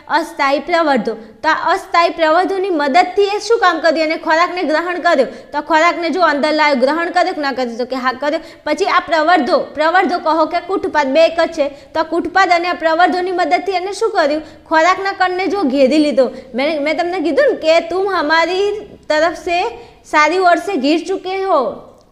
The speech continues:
ખોરાકને શું કહે છે અમીબા? "તને મેં ઘેરી લીધો છે."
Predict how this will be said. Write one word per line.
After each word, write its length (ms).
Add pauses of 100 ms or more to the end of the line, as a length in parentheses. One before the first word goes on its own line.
ખોરાકને 400
શું 220
કહે 180
છે 80
અમીબા? 460 (460)
"તને 200
મેં 180
ઘેરી 280
લીધો 320
છે." 300